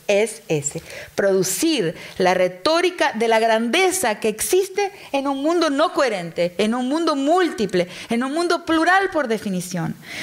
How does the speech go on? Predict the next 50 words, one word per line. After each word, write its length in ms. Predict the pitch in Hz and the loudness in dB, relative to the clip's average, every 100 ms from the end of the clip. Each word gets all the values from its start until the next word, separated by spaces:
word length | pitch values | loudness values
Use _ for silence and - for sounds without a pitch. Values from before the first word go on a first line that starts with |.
| - | -4
El 140 | 240 254 | 0 2
mundo 240 | 339 381 370 311 - - | 4 4 2 0 -8 -10
moderno 480 | 226 262 285 254 269 | 0 4 4 4 0
es 120 | 277 | -2
el 120 | 240 | -2
mundo 240 | 233 262 220 | -2 -2 0
del 260 | 214 214 | 2 2
uno. 560 | 254 269 226 170 151 - - - - - | 0 0 -2 -2 -4 -8 -20 -20 -20 -6
E-, 180 | - - | 0 0
eso 320 | 262 320 311 302 | 2 0 0 -4
que 80 | |
estoy 220 | 254 254 233 | -2 -2 -2
diciendo 540 | 226 - 240 233 214 | -4 -4 -4 0 0
de 160 | 202 196 | 0 0
que 200 | 208 202 - - - - | -2 -4 -16 -20 -8 0
la 120 | 220 | 0
esfera 340 | 220 339 349 | 2 2 2
pública 340 | 339 349 359 349 | 4 2 4 2
es 220 | 285 - | 0 0
una, 640 | 285 311 294 220 180 160 - - | 0 2 2 2 2 -2 -10 -10
tiene 260 | 262 277 311 | -4 -4 -2
sus 220 | 302 247 | -2 0
reglas 540 | 277 294 294 285 - - | 0 2 2 0 -2 -2
coherentes. 680 | 254 226 247 240 214 165 165 - - - - - - - | 0 2 0 -2 -2 -2 -2 -12 -14 -12 -12 -14 -4 2
Todo 380 | 381 403 320 | 2 2 2
lo 140 | 277 240 | 0 0
que 120 | 240 | -2
no 100 | 233 | -2
se 160 | 233 220 | 0 2
adapta 460 | 220 320 311 240 | 4 2 2 0
a 20 | |
hablar 240 | 214 220 214 | 2 4 4
ahí, 200 | 220 277 | 2 2
que 140 | 254 | -2
no 120 | 240 | -2
se 140 | 233 226 | -2 -4
viste 280 | 269 269 247 | -4 -4 -4
con 140 | 208 | -4
su 140 | 214 | -4
taliercito, 840 | 202 202 202 185 - 226 226 226 196 | 0 2 4 0 -4 -6 -6 -6 -8
con 180 | 180 180 | -8 -10
su, 300 | - 180 175 | -8 -10 -8
¿no? 280 | 196 220 233 | -4 -2 0
que, 160 | 190 | -2
que 160 | 175 196 | -2 -2
se 140 | 220 | 0
ríe 600 | 214 294 339 294 226 196 | 0 0 2 2 4 2
de 80 | 185 | 2
cualquier 300 | 190 185 208 | 0 0 -2
forma, 420 | 196 226 220 185 | 0 0 2 0